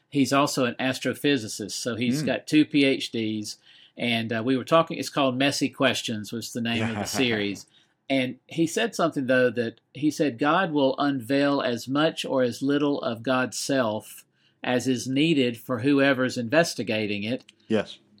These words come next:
Speaker 1: To, so that they both have enough to move on, but yet also have enough faith to be, uh,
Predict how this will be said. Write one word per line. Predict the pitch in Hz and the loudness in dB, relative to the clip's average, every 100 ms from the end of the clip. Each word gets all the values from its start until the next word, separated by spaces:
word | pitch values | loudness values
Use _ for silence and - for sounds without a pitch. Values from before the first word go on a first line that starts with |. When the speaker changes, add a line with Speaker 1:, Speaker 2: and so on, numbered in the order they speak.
| - | -4
Speaker 1:
To, | 147 - | -4 -2
so | - 156 | 2 2
that | 139 135 | 2 0
they | 139 135 131 127 - _ _ _ _ - | 0 2 2 -2 -8 _ _ _ _ -14
both | 135 135 123 | -2 -2 -2
have | - 143 | 0 0
enough | 127 123 143 160 - | 2 2 2 2 0
to | 143 | -2
move | 143 139 127 | 2 2 4
on, | 131 120 113 110 110 _ _ - | 2 2 -2 -6 -10 _ _ -4
but | 123 117 | -2 2
yet | 135 127 | 4 4
also | 127 143 - 131 | 4 2 0 0
have | 127 | 0
enough | 123 123 127 - | 0 0 -2 -2
faith | - 139 127 - - _ _ _ - | 0 2 0 -4 -18 _ _ _ -6
to | 147 | -6
be, | 160 139 139 135 | -6 -2 2 2
uh, | 135 131 | 2 -2